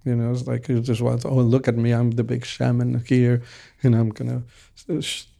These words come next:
teach you all kinds of things." Um, so that was another place that was completely uncomfortable because I needed some healing. And I was there thinking, "I need to protect myself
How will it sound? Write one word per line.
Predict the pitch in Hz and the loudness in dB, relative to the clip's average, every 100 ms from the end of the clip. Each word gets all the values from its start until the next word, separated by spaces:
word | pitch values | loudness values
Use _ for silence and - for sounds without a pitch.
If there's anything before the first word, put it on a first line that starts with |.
| - | 2
teach | 127 123 - | 2 2 0
you | 120 | 0
all | 113 | 0
kinds | 113 117 117 127 | -2 -2 -2 -4
of | 117 | -6
things." | 131 123 123 - - - - - - - | -6 -6 -6 -8 -16 -20 -20 -20 -4 4
Um, | 123 120 117 117 113 117 - _ - | 6 6 4 2 0 -4 -12 _ -16
so | - - 139 | -6 2 4
that | 151 190 | 4 2
was | 185 180 | 0 0
another | 147 143 135 | 0 2 2
place | 127 - - 127 131 | -2 -12 -2 0 0
that | 123 | 0
was | 117 120 120 - | 0 -2 -4 -12
completely | - 123 123 - 151 196 196 135 | -4 -2 -2 -2 0 0 2 2
uncomfortable | 110 117 113 113 117 120 120 | 2 -2 -4 -4 -8 -6 -6
because | 120 123 - | -6 -6 -2
I | 151 | 0
needed | 156 151 123 | 0 0 -2
some | - 131 | -2 -4
healing. | 123 - 151 135 113 113 - _ _ - - - _ - | -4 0 2 2 -2 -6 -14 _ _ -20 -20 -20 _ 0
And | 123 | 4
I | 131 | 4
was | 131 135 120 | 4 2 0
there | 123 151 135 117 120 _ _ _ _ | 0 2 2 0 -6 _ _ _ _
thinking, | - - 139 127 131 123 | -16 -2 0 2 2 4
"I | 123 | 2
need | 131 139 | 0 -2
to | - | -6
protect | - 123 - 135 120 - - - - | -6 -6 -2 0 0 -2 -10 -8 0
myself | 123 113 - 123 117 123 - | 2 2 2 2 4 2 -2